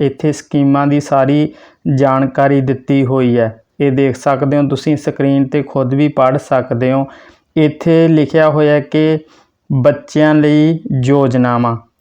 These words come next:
ਜਦੋਂ ਤੁਸੀਂ ਇਸ 'ਤੇ ਜਾਓਗੇ ਨਾ, ਤੁਹਾਡੇ ਸਾਹਮਣੇ ਇੱਕ ਹੋਰ ਪੇਜ ਖੁੱਲ੍ਹ ਜਾਵੇਗਾ। ਇੱਥੇ ਤੁਸੀਂ ਦੇਖ ਸਕਦੇ ਹੋ, ਇੱਥੇ ਸਕੀਮ ਹੈ ਜਿਹੜੀ, ਤਾਂ ਇਸ ਨੂੰ ਖੋਲ੍ਹ ਲੈਣਾ।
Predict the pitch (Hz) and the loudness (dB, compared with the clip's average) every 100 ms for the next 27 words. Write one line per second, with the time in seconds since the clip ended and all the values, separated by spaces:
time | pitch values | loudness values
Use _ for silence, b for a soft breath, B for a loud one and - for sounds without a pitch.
0 | - 135 135 151 151 147 175 170 170 - | -8 -4 0 0 -2 -2 -2 0 -2 -2
1 | 147 - - 180 160 143 143 143 143 143 | -2 -2 -2 0 0 0 0 0 0 0
2 | 160 160 156 160 147 - 147 156 165 - | 0 -2 0 0 0 -2 -2 0 0 -2
3 | 139 160 - 139 143 151 - 143 139 135 | -4 -6 -2 0 0 -2 -2 0 2 2
4 | 147 147 B B _ - 147 143 175 165 | 0 -2 B B _ -4 0 2 2 4
5 | 139 127 131 123 135 131 B B B 160 | 4 2 2 2 2 0 B B B -2
6 | 147 147 165 156 147 170 151 147 139 - | -2 0 0 0 0 0 2 0 0 -2
7 | 156 151 156 156 156 139 - 156 151 - | 0 2 0 0 -2 -2 -2 0 0 -4
8 | 147 151 147 156 139 123 135 147 156 156 | -4 0 2 2 2 2 2 0 0 0
9 | 151 - 151 151 - 175 175 - 131 131 | -2 0 0 0 0 0 -2 -4 -2 0
10 | 143 139 127 | 0 0 -2